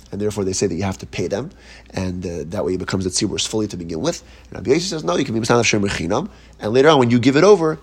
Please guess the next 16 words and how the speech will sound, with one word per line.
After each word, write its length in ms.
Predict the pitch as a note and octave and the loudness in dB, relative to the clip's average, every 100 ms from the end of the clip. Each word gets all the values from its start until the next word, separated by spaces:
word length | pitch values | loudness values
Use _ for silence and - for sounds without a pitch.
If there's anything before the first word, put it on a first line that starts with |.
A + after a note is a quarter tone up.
| - - | -14 -6
you'll 120 | C3+ | -2
give 100 | C3 | 2
it 80 | B2+ | 2
over 120 | B2 | 2
to 80 | B2 | 0
the 80 | A2+ | -4
tzibur 280 | A#2 G#2 | -2 0
yafa. 280 | F#2+ - - - - - - - | 0 -2 -10 -20 -20 -18 -18 -16
So 500 | - - G#2+ F#2 F2+ - - - | -6 0 2 0 -2 -6 -16 -10
the 80 | |
Gemara 300 | F#2+ A2 C#3 | -2 4 4
in 60 | A#2 | 4
Yerushalmi 460 | G#2 - B2+ A#2 G#2 | 2 4 4 2 2
comments 560 | F3 E3 A2 A2+ - - - - | 2 4 2 -2 -6 -12 -20 -12
that 140 | - | -12
the, 80 | - | -10